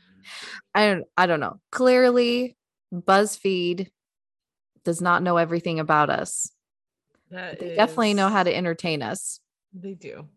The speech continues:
Speaker 1: But that first quiz, though, I feel like was very,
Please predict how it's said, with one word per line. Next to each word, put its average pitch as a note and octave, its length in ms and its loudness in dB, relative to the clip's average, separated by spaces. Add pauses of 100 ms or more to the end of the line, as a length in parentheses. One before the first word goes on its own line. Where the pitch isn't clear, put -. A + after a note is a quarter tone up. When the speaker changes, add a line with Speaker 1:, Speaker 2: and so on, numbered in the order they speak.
Speaker 1:
But D4+ 140 -2
that F4 260 4
first F4 280 0
quiz, G#3 300 0
though, F3 260 2 (160)
I G3+ 160 2
feel G#3 340 -2
like E3+ 300 0 (880)
was F3+ 300 -4
very, F3 680 -2